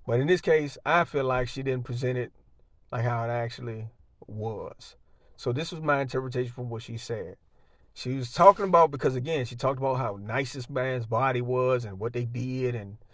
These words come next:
all that in great detail. And the only person in the story that had a name was the affair partner. Not even the person that she said she loved so much.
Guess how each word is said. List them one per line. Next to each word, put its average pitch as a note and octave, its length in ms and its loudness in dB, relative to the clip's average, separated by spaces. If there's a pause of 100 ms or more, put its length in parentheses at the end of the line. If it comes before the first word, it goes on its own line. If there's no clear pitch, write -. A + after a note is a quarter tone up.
(240)
all B2 200 6
that A#2+ 160 2
in G#2+ 160 -2
great C3 280 2
detail. B2+ 500 0
And G#2+ 160 -8
the - 80 -10 (120)
only G3 360 -2
person E3+ 460 -6
in D3 60 -4
the C#3 60 -6
story D3 340 -2
that A#2 100 0
had B2+ 160 0
a A#2+ 80 -8
name B2 280 -4
was A#2 140 -4
the A#2 80 -6
affair A2 340 -2
partner. - 320 -14 (640)
Not C#3+ 280 6
even D3 200 -2
the C3+ 80 0
person C#3 440 0
that B2+ 260 0 (260)
she - 160 -10
said B2 200 0
she B2+ 140 -4
loved B2+ 460 0
so A#2+ 220 2
much. - 420 -8